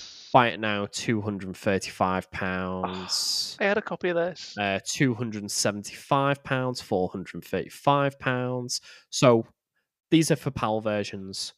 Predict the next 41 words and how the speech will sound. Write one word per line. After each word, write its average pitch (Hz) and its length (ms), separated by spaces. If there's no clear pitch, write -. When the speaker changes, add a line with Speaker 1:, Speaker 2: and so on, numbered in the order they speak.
Speaker 2:
Oh. 143 420
Speaker 1:
The - 80
PlayStation 160 800
Store, 113 440
I - 60
think - 280
it 190 60
was - 160
ten 139 380
pounds. 131 580
Speaker 2:
When 226 220
we 254 60
were 240 140
talking 180 320
about 147 160
the 139 60
rumour, 120 440
I 127 160
was, 131 300
my, 180 200
in 220 120
the 202 60
back 165 180
of 139 80
my 120 60
head, 110 100
I 113 60
was 107 80
thinking, 110 180
"There's 202 160
no 117 220
way 98 180
Sony 98 280
will 95 80
do 95 200
this. - 200
It'd - 200
be, 117 260
it'd - 140
be 101 120
stupid." - 920